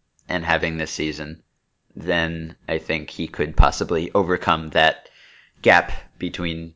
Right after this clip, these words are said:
him and Trout and Donaldson, even though Trout and Donaldson are on good teams too and have, I don't know,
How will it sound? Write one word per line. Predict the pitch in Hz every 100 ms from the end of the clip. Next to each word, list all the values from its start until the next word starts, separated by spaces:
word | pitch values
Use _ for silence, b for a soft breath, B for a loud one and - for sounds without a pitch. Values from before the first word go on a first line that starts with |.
| _
him | 87 82 80
and | 80 80
Trout | - 71 76 -
and | 80 76
Donaldson, | 73 73 76 - 80
even | 131 120
though | 101 92
Trout | - 87
and | 92
Donaldson | 147 143 123 107
are | 92 90 87 -
on | 90 82
good | 87
teams | 80 82 78
too | - 107 87 87 -
and | 87 78 76
have, | 85 80 78 - _ _ -
I | 78
don't | 76
know, | 76